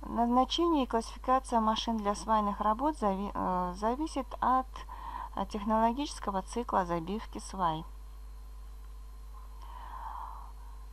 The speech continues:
Цикл забивки свай за-, э, состоит из захвата и установки сваи в проектное положение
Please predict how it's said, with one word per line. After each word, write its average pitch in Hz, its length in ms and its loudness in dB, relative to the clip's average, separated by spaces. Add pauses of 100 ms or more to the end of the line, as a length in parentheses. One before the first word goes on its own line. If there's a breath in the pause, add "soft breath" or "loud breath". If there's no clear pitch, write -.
Цикл 311 380 0
забивки 254 520 2
свай 269 380 4
за-, 220 180 2
э, 185 380 2
состоит 226 640 2
из 233 180 -4
захвата 247 600 6
и - 100 -2
установки 202 800 4
сваи 269 460 4
в - 100 -8
проектное 190 640 2
положение 175 760 0